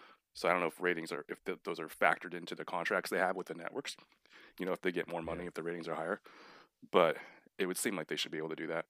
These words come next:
Speaker 2: Yeah, it's hard to imagine anybody giving back any of the billions they spent on those rights, though.
Speaker 1: Yeah.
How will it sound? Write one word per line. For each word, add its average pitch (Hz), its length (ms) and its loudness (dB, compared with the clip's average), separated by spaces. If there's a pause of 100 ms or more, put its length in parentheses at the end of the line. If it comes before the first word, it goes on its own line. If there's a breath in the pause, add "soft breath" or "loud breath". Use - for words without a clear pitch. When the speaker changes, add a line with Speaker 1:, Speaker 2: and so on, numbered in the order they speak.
(280)
Speaker 2:
Yeah, 98 400 -2 (100)
it's 98 300 -2
hard 87 200 6
to 85 80 6
imagine 80 760 6
anybody 82 400 6
giving 80 300 6
back 78 240 8
any 80 160 6
of 73 60 4
the 76 140 6
billions 78 500 6
they 78 80 2
spent 76 360 2
on 73 120 2
those 73 200 2
rights, 76 460 6
though. 71 300 2 (800 soft breath)
Speaker 1:
Yeah. 98 180 4